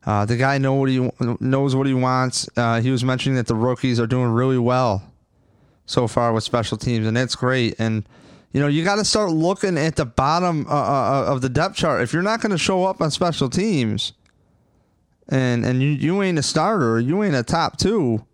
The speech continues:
y-, you gotta learn special teams. And, and, I mean, what's interesting to me is a lot of these guys, they might not have had to do that in the past 'cause they've been the stars of their school. So,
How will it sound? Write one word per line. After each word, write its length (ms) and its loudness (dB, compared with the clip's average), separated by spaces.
y-, 60 0
you 340 0
gotta 220 2
learn 280 0
special 340 -2
teams. 340 0
And, 140 -2
and, 320 -2
I 100 2
mean, 320 0
what's 320 0
interesting 480 0
to 80 2
me 180 0
is 160 0
a 60 2
lot 180 2
of 80 0
these 180 0
guys, 380 0
they 140 0
might 180 0
not 160 0
have 140 0
had 160 0
to 40 0
do 180 0
that 180 0
in 80 0
the 80 0
past 320 0
'cause 100 2
they've 140 0
been 160 0
the 40 0
stars 300 0
of 80 0
their 100 2
school. 380 0
So, 340 2